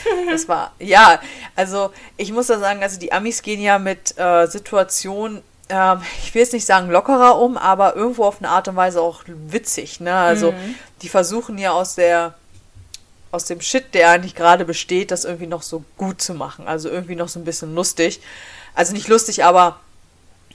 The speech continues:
Speaker 1: wie soll ich das erklären, dass man, dass man das Gefühl hat, man, man muss jetzt nicht traurig sein. Weißt du, man
Speaker 2: Mhm.
Speaker 1: macht eigentlich aus so einer schlimmen Situation eigentlich irgendwie noch das Beste raus.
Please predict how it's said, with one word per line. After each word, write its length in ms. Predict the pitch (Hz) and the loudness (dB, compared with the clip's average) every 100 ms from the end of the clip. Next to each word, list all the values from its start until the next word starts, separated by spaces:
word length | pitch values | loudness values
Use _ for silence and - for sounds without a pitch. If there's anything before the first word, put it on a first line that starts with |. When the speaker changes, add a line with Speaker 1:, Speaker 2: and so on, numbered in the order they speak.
| - | -16
Speaker 1:
wie 80 | 175 | 0
soll 140 | 170 | 2
ich 60 | 165 | 2
das 140 | 165 | 0
erklären, 340 | 160 160 160 160 | -6 0 0 0
dass 160 | 156 | -6
man, 280 | 165 160 156 - _ _ _ | -4 -4 -4 -20 _ _ _
dass 160 | - 190 | -6 -2
man 120 | 202 | -2
das 120 | 202 | -2
Gefühl 340 | - - 208 208 | -4 -6 0 2
hat, 180 | 190 170 | 2 0
man, 240 | 185 170 - | -4 -6 -12
man 260 | 180 180 190 | -8 -2 0
muss 160 | 202 220 | 0 -4
jetzt 180 | 185 | -4
nicht 140 | 175 156 | -6 -4
traurig 360 | 180 170 165 - | 4 6 4 -4
sein. 240 | 143 139 | -6 -2
Weißt 200 | 160 175 | -2 -2
du, 40 | |
man 140 | 208 196 | -4 -2
Speaker 2:
Mhm. 40 | |
Speaker 1:
macht 200 | 220 185 | -2 -4
eigentlich 220 | 165 175 | -10 -8
aus 100 | 175 170 | -10 -10
so 60 | |
einer 120 | 160 | -10
schlimmen 240 | 156 185 175 | -8 -10 -10
Situation 480 | 165 165 165 170 143 | -10 -4 -4 -4 -6
eigentlich 220 | 160 160 | -8 -8
irgendwie 200 | 156 160 | -6 -4
noch 120 | 151 | -6
das 180 | 156 - | -8 -8
Beste 340 | 160 - 143 | -6 -6 -6
raus. 240 | - 123 | -4 -4